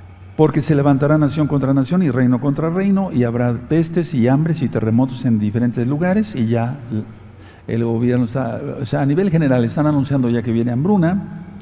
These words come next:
pero no para los hijos de Dios. Atención, lo dije así por amor a los nuevecitos, para los hijos de Yahshua, para los hijos de Elohim, para los hijos del Todopoderoso, que guardan la Torá y que cumplen y están en todos los pactos.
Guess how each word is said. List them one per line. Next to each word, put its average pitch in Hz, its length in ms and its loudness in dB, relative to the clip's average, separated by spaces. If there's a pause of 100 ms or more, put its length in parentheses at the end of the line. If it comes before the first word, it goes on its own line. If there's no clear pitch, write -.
(180)
pero 123 220 2
no 131 160 2
para 165 180 2
los 139 220 -2
hijos 143 300 0
de 120 100 2
Dios. - 640 -4 (320)
Atención, 117 680 0 (320)
lo 113 100 -4
dije 139 240 0
así 165 220 -2
por 143 260 0
amor 139 200 2
a 147 40 2
los 123 140 -2
nuevecitos, 117 600 -2 (440)
para 127 180 2
los 120 220 -2
hijos 160 260 0
de 127 160 2
Yahshua, 131 480 -2 (460)
para 123 160 2
los 120 200 -2
hijos 160 220 0
de 135 120 2
Elohim, 113 600 0 (320)
para 123 160 0
los 120 180 -4
hijos 156 160 0
del 131 140 4
Todopoderoso, 131 760 0
que 120 100 0
guardan 143 400 4
la 113 180 0
Torá 123 720 -2
y 120 80 0
que 110 140 -2
cumplen 131 440 0
y 123 120 0
están 127 260 0
en 123 80 2
todos 131 220 0
los 113 160 -6
pactos. - 520 -6